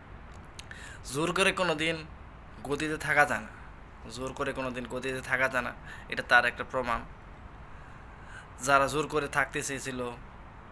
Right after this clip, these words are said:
তারা, তারা আগেও কোনো দিন থাকতে পারে নাই। যারা জোর করে, জোর করে দ-, ক্ষমতায় থাকতে চায়, তারা কোনো দিন জোর করে ক্ষমতায় থাকতে পারে না, এটা তার একটা প্রমাণ।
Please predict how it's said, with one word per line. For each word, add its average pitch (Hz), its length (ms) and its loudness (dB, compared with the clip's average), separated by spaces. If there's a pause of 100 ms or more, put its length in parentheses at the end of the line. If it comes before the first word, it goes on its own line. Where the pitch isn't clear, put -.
(240)
তারা, 123 240 8 (760)
তারা 131 180 12
আগেও 151 240 8
কোনো 147 180 0
দিন 135 120 -4
থাকতে 135 360 2
পারে 123 200 2
নাই। 104 140 -6 (2250)
যারা 135 220 8
জোর 147 220 2
করে, 143 320 2 (800)
জোর 143 180 0
করে 143 240 2 (180)
দ-, 131 520 6
ক্ষমতায় 139 380 0
থাকতে 139 300 0
চায়, 120 280 4 (300)
তারা 127 160 8
কোনো 123 180 0
দিন 120 260 -6 (540)
জোর 127 200 -4
করে 127 180 -4
ক্ষমতায় 123 360 -2
থাকতে 123 320 -2
পারে 117 200 2
না, 95 80 -6 (480)
এটা - 160 -2
তার 120 220 6
একটা 117 200 0
প্রমাণ। 120 380 -2